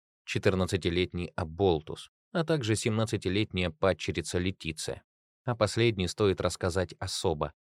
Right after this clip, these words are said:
Её мать была давней подругой графини. Та познакомилась с ней в Италии, на водах, куда во времена, когда обладала достаточными средствами,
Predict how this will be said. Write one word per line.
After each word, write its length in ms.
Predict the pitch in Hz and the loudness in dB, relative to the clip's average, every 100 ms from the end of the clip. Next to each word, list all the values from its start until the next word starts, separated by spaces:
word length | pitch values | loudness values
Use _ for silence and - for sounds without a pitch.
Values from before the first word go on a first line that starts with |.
| _ _ | _ _
Её 300 | 131 151 139 | -2 2 2
мать 240 | 135 143 113 | 2 0 0
была 260 | 110 110 | 2 2
давней 380 | 95 120 107 104 | 4 4 4 2
подругой 460 | 104 92 110 101 92 | 2 2 2 2 2
графини. 600 | 95 107 - 85 73 69 _ _ _ - | 2 0 -2 -6 -6 -10 _ _ _ -4
Та 100 | 123 | 0
познакомилась 800 | 107 98 90 110 107 87 85 | 0 2 2 2 2 2 0
с 60 | - | -2
ней 200 | 95 92 | -2 -2
в 140 | 82 95 | -2 -4
Италии, 540 | - 98 80 76 76 _ _ _ - | -2 0 2 0 -4 _ _ _ -4
на 180 | 95 82 | -2 0
водах, 560 | 90 113 80 - - _ - | 2 2 2 -2 -10 _ -8
куда 360 | 87 82 73 | -2 0 0
во 140 | 76 85 | 0 0
времена, 500 | 85 85 85 98 90 | 0 -2 0 0 0
когда 400 | 82 80 82 76 | -2 -2 -2 -2
обладала 480 | 78 92 92 82 80 | 0 2 2 0 0
достаточными 760 | 92 - 101 87 - 90 90 | -2 0 -2 -2 -4 -4 -4
средствами, 680 | 85 160 175 - 127 123 104 | -4 -4 -4 -6 -4 -2 -4